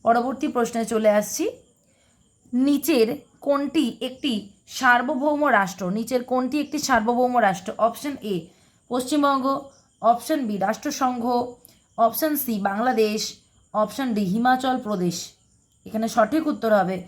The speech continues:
অপশন বি বাংলাদেশ। পরবর্তী প্রশ্নে চলে আসছি। আঠেরো নম্বর প্রশ্ন, রাষ্ট্রের একটি সর্বাধিক গ্রহণযোগ্য সংজ্ঞা দিয়েছেন অপশন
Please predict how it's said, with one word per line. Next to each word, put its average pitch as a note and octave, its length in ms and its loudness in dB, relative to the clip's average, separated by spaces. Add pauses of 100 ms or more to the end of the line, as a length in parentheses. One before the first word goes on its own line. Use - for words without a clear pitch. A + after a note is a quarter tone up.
(300)
অপশন G#3+ 380 2 (120)
বি D4+ 140 4 (480)
বাংলাদেশ। A3+ 640 0 (1700)
পরবর্তী C4 460 2
প্রশ্নে A#3+ 380 -2
চলে G3+ 280 0
আসছি। F3+ 360 2 (500)
আঠেরো A3 340 2
নম্বর A#3 320 2
প্রশ্ন, A3 380 0 (800)
রাষ্ট্রের A#3+ 560 2 (200)
একটি B3+ 320 -10 (380)
সর্বাধিক B3+ 560 4
গ্রহণযোগ্য B3 640 -4
সংজ্ঞা G#3 380 0
দিয়েছেন G#3+ 480 -2 (520)
অপশন C#4+ 380 2